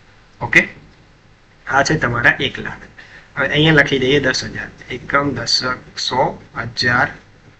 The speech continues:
દસ હજાર. આ દસ હજાર છે. દસ હજાર ને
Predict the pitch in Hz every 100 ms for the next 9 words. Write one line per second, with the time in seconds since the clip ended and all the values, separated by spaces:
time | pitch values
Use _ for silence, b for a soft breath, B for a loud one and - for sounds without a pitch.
0 | _ - _ - 127 - - 113 - -
1 | - 120 127 131 127 143 143 - - -
2 | B B B 139 135 - 135 127 135 143
3 | 151 156 160